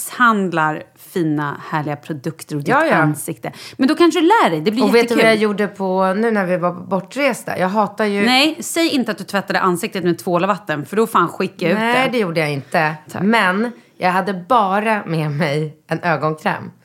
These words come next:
Speaker 2: För att min vanliga kräm som jag har, den burken är så stor och tung. Framförallt, jag har ju så här massor med lyx,
Speaker 1: Mm.
Speaker 2: eh,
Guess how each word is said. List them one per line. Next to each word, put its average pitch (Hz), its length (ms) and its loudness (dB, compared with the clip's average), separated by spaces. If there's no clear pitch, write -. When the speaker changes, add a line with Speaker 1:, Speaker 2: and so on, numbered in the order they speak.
Speaker 2:
För 240 260 4
att 151 520 -4
min 180 500 -2
vanliga 208 540 0
kräm 135 340 -4
som 151 180 -8
jag 165 100 0
har, 165 420 -2
den 226 400 0
burken 160 800 -2
är 180 140 -4
så 202 160 -8
stor 254 600 -4
och - 180 -10
tung. 156 480 0
Framförallt, 143 440 -4
jag 147 60 -2
har 147 80 -2
ju 135 80 -6
så 139 80 -4
här 139 60 -4
massor 143 240 -4
med 139 100 -4
lyx, 180 560 0
Speaker 1:
Mm. 151 160 2
Speaker 2:
eh, 139 60 -2